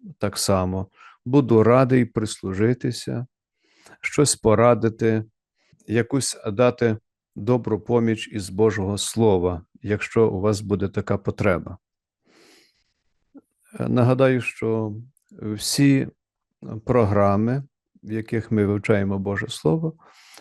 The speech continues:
вони містяться на моєму каналі на платформі, м, YouTube. Там їх можна переглянути і залишити коментарі.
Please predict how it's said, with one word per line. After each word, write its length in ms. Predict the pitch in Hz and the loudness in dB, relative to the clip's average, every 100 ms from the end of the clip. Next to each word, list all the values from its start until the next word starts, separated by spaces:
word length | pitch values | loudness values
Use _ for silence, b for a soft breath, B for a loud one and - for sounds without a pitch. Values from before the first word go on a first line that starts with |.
| B | B
вони 240 | 120 131 | 2 4
містяться 720 | 123 147 160 151 131 147 135 131 _ _ | 6 4 2 0 0 0 0 -4 _ _
на 220 | - 120 120 | -4 0 2
моєму 760 | 113 107 113 135 131 131 139 _ _ _ | 0 0 0 0 -2 -4 -6 _ _ _
каналі 720 | - 104 104 123 127 131 135 139 _ | -6 -2 0 0 0 -2 -4 -8 _
на 160 | 107 110 | -6 -6
платформі, 960 | - 110 - - 110 110 110 110 110 110 _ _ _ _ _ - | -4 -4 -4 0 0 0 -4 -4 -6 -10 _ _ _ _ _ -4
м, 340 | 107 104 127 - | -4 -4 -8 -6
YouTube. 600 | 113 127 127 110 95 - - - _ _ _ _ _ _ _ _ _ _ | 2 2 2 0 0 -4 -16 -20 _ _ _ _ _ _ _ _ _ _
Там 280 | - 160 160 | 4 6 6
їх 300 | 127 135 - | 4 2 0
можна 340 | 123 113 110 101 | -2 0 -2 -4
переглянути 1040 | - 101 98 101 120 139 143 - 147 147 _ _ _ | -2 0 0 2 2 2 -2 -4 -4 -4 _ _ _
і 220 | - 123 131 160 - | -4 -4 -4 -8 -6
залишити 840 | 113 101 101 104 - 131 - 127 123 - _ _ | -4 -2 -2 0 0 -2 -2 -6 -6 -14 _ _
коментарі. 640 | - 110 104 92 95 90 | -2 2 2 2 -2 -2